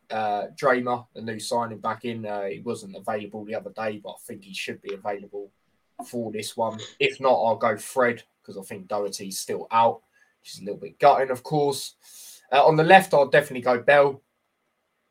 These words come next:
off the wing backs. Uh, midfield, I would go. Now, this is difficult for me. This is, I'd probably go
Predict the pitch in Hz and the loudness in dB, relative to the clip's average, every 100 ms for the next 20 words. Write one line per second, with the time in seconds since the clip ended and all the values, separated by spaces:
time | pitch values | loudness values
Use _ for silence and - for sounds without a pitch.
0 | _ _ - - 110 143 135 139 135 - | _ _ -14 -8 -2 -2 4 4 4 -2
1 | - - 127 156 156 180 180 175 165 156 | -6 2 2 2 2 0 2 0 2 0
2 | - 135 131 127 - 127 123 123 123 123 | 0 2 2 -2 -2 4 4 4 2 0
3 | 120 117 _ _ _ _ _ _ _ _ | -4 -8 _ _ _ _ _ _ _ _
4 | _ _ _ _ _ _ _ _ _ _ | _ _ _ _ _ _ _ _ _ _
5 | _ _ _ 82 104 117 101 - 120 - | _ _ _ -10 -8 -8 -10 -12 -12 -10
6 | 113 110 - 113 113 110 101 143 135 - | -12 -12 -12 -10 -8 -10 -12 -8 -8 -8
7 | - - - - 135 135 - - 190 165 | -12 -20 -20 -2 -2 -2 -8 2 2 2
8 | 147 135 120 131 131 131 131 127 120 | -4 -6 4 8 8 6 0 -2 -4